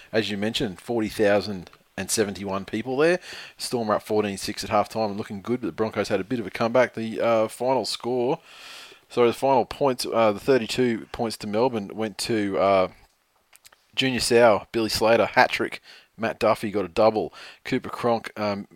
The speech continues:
missed the attempt of field goal. Cameron Smith got four of his six conversion attempts.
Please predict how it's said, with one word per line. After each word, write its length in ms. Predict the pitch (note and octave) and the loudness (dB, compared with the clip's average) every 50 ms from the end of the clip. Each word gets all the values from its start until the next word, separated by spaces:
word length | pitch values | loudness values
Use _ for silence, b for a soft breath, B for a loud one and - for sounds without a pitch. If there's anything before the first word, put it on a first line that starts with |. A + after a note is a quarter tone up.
| - | -10
missed 220 | A#2+ A#2+ A#2 - - | -8 -6 -6 -6 -6
the 60 | - | -10
attempt 340 | - - - A#2+ A2 G2 - | -10 -8 -6 -8 -6 -6 -8
of 100 | F#2+ - | -12 -10
field 300 | - - A2+ B2 C3 A#2 | -8 -4 -2 -2 0 2
goal. 240 | B2+ C3 C3+ B2+ | 4 4 4 4
Cameron 300 | - - - B2 B2 G#2+ | 2 -2 -4 -4 -4 -4
Smith 280 | - - - A2+ A2+ - | -8 -10 -8 -8 -8 -6
got 160 | - G#2+ - | -4 -6 -6
four 300 | - - - A#2+ A#2 A#2 | -6 -8 -8 -4 -2 -2
of 60 | G#2 | -2
his 100 | F#2 G2 - | -4 -6 -8
six 240 | - - A#2+ - - | -6 -6 -6 -8 -8
conversion 460 | - G#2+ F#2+ G2 G#2+ A2+ A#2+ C#3 C3 | -10 -8 -4 -2 0 0 0 -4 -8
attempts. 380 | A#2 - D3+ F3 F3+ - - | -6 -4 -4 -4 -4 -6 -8